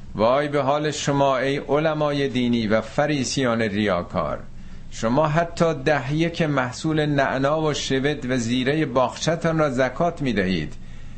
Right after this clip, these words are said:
اما مهمترین احکام خدا را که نیکویی، گذشت و صداقت است فراموش کرده اید.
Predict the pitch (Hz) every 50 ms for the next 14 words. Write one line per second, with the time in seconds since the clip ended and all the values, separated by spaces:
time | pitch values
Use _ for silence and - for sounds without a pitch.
0 | - - - - 104 110 120 123 127 127 127 127 127 123 117 117 127 127 123 113
1 | - 131 143 170 175 170 139 131 120 - - 151 151 156 147 127 - - 131 123
2 | 131 135 143 143 131 127 123 123 117 110 107 107 - - 123 120 120 117 117 110
3 | 107 - - 117 110 110 120 123 123 117 101 - - 110 107 98 117 120 120 113
4 | 101 - - - - - - - - - - - - - - - - - - -
5 | - - - 113 117 117 - - - 127 120 117 117 107 98 98 101 95 - 117
6 | 117 113 110 - - - 104 98 98 95 101 107 110 110 - 131 117 104 87 92
7 | 82 76 78 80 - -